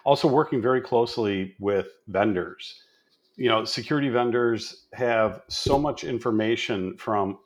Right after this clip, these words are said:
all of their customers that they can talk knowledgeably about what they're seeing and what they're experiencing for different trends. I know that as a ciso, I also have access to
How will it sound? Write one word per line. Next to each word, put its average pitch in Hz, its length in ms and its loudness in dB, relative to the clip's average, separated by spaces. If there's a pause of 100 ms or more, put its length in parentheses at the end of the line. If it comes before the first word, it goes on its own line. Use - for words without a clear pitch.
(120)
all 123 200 6
of 104 120 0
their 98 160 0
customers 98 680 -2
that 101 180 -2
they 107 120 -2
can 104 220 -4
talk 113 300 4
knowledgeably 101 680 0
about 98 260 0
what 101 160 0
they're 98 140 -8
seeing 98 420 -6
and 95 120 -2
what 92 140 -4
they're 92 240 -4 (480)
experiencing 101 920 0
for - 100 -10
different 87 320 -8
trends. 90 600 -2 (680)
I 113 200 2
know 135 380 2
that 113 340 2 (840)
as 107 160 -2
a 98 40 -6
ciso, 120 460 0
I 107 160 4
also 117 280 0
have 101 180 2
access 101 560 0
to 196 460 -2